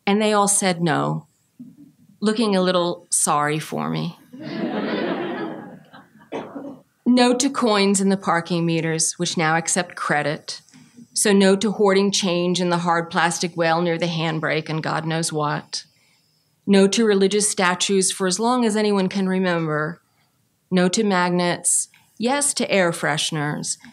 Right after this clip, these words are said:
And yes to the new bobbleheads, which are much like the old bobbleheads, only less offensive. It's never all about change, is it? Just mostly, especially in poetry.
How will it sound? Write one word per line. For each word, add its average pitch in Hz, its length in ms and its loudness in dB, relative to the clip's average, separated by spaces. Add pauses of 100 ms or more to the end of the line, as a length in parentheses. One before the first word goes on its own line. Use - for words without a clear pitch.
(160)
And 208 180 2
yes 220 300 0
to 247 100 0
the 226 80 2
new 247 220 4
bobbleheads, 156 920 -2 (300)
which 202 180 0
are 220 60 0
much 220 260 0
like 185 160 -2
the - 140 -4
old 196 260 2
bobbleheads, 151 840 -2 (360)
only 185 200 2
less 156 240 0
offensive. 139 600 -6 (1300)
It's 226 220 -4
never 254 340 0
all 233 240 2
about 151 320 -2
change, 160 640 -2 (340)
is 170 160 -2
it? 139 400 -2 (640)
Just 220 260 -2
mostly, 170 720 0 (680)
especially 226 500 0
in 202 140 2
poetry. 170 680 -4